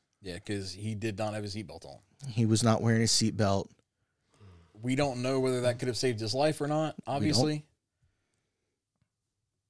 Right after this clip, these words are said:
Speaker 1: But wear your seatbelt.
Speaker 2: Yeah.
Speaker 1: You know, I, I'll also speak, I'll add something to that, just as the, the resident guy who works at this company.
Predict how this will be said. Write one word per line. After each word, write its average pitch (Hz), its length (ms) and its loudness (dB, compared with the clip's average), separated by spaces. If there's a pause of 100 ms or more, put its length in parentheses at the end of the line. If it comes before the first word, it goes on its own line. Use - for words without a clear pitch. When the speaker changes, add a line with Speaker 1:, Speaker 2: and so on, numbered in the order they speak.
(240)
Speaker 1:
But 147 100 -2
wear 165 160 0
your 101 120 -2
seatbelt. 87 600 -8
Speaker 2:
Yeah. 87 180 -12 (440)
Speaker 1:
You 110 100 -6
know, 101 220 -4
I, 107 200 -8
I'll 123 240 2
also 127 260 0
speak, 123 360 -2 (640)
I'll 104 240 -4
add 113 240 -2
something 107 280 -6
to 117 220 -4
that, 104 300 -2
just 101 260 -6
as 95 140 -6
the, 95 360 -4 (380)
the 107 100 -4
resident 107 600 0
guy 107 260 2
who 113 160 -2
works 104 360 -6
at 127 120 -4
this 139 160 -4
company. 156 480 -4